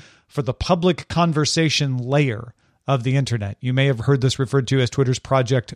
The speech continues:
Blue Sky, uh, which is an entirely different take than what we see Meta doing. Meta is saying, "We're not even gonna name our company after Facebook anymore."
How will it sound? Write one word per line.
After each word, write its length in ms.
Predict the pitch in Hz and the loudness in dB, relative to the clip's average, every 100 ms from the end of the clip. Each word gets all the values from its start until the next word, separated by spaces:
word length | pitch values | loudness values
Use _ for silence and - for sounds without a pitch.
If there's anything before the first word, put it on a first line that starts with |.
| - | -8
Blue 380 | 123 135 180 165 | 0 4 6 6
Sky, 520 | - 113 104 - 127 - - - - - | 2 -2 -6 -8 -12 -14 -20 -20 -14 -4
uh, 240 | 135 139 - | 0 0 0
which 200 | 196 220 | 0 2
is 120 | 190 | 0
an 120 | 196 | 0
entirely 520 | 202 - 208 277 269 | -2 -2 0 2 2
different 360 | 226 247 196 156 | 2 2 0 2
take 320 | 202 185 - - _ 165 | 2 2 -2 -18 _ 2
than 80 | |
what 120 | 170 160 | 2 4
we 80 | |
see 200 | 160 180 | 2 2
Meta 320 | 156 180 131 107 | 2 2 2 -2
doing. 340 | 110 110 117 - _ | -6 -8 -14 -18 _
Meta 320 | 147 247 247 180 | 2 4 4 2
is 220 | 165 - | 2 2
saying, 400 | 165 139 135 131 | 2 2 2 -4
"We're 80 | 240 | -4
not 140 | 277 254 | 0 2
even 140 | 208 | 2
gonna 160 | 196 156 | 2 2
name 220 | 165 151 | 2 2
our 100 | 131 | 0
company 400 | 160 165 131 123 | 0 0 0 0
after 240 | 127 120 | 0 -4
Facebook 500 | - 139 123 135 123 | -4 -2 -2 -2 -4
anymore." 480 | 131 123 120 120 | -4 -4 -2 -2